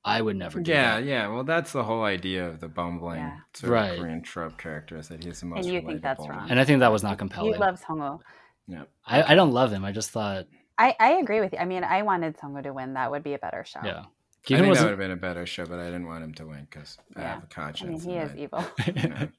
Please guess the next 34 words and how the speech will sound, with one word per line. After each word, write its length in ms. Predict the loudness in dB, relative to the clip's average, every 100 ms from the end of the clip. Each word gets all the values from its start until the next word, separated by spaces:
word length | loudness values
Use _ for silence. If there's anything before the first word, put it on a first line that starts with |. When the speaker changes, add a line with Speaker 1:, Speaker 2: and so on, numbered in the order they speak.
| -14
Speaker 1:
<laughs> 260 | -14 -16 -12
Speaker 2:
I'm 80 | -8
not 240 | -8 -2
Speaker 3:
'Cause 160 | 2 6
you 80 | 6
have 120 | 6
Speaker 2:
evil 20 |
Speaker 3:
a 20 | 4
conscience. 340 | 4 4 8
Speaker 1:
Jay, 320 | 10 10 8
Speaker 2:
like 120 | 2 0
Speaker 1:
Jay 240 | 4 6
Speaker 2:
the, 40 | 4
Speaker 1:
is 100 | 2
the 80 |
main 180 | -2 -2
character. 440 | -4 -6 -8 -10 -12 -12 -8
Speaker 2:
like 120 | -6
the 20 |
Speaker 1:
Gi-hun. 200 | -4 -6
Speaker 2:
two 200 | -6 -6 -6
of 140 | -8
you. 360 | -8 -6 -8 -12 _
Yeah, 340 | -6 -2 -2 -4 -6
Speaker 3:
<laughs> 160 | -4 -4
Speaker 2:
yeah. 360 | -8 -10 -8 -8 -8 -14 -12
I 60 | -8
understand 500 | -6 -6 -8 -10 -10
the 60 | -10
pain 400 | -14 -14 -12 -12
of, 100 | -12 -18 _ _ _
of, 260 | -16 -16 -16
uh, 280 | -14 -16 -20 _ _ _ _ _ -20 _ _ _ _ _ _
of 340 | -14 -14 -16